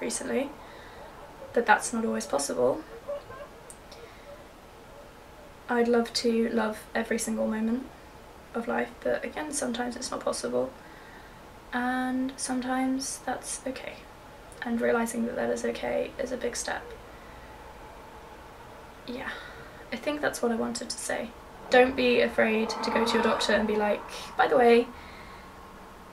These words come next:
I think this might be a thing. Um, I'm kind of worried about myself." 'Cause that's, like, a really good thing to do. Uh, getting help is not weak. Getting help is not, um,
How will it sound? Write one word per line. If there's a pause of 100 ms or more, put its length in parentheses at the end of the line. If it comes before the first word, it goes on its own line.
(320)
I
think
this
might
be
a
thing. (220)
Um,
I'm
kind
of
worried
about
myself." (880)
'Cause
that's,
like,
a
really
good
thing
to
do. (760)
Uh,
getting
help
is
not
weak.
Getting
help
is
not, (240)
um,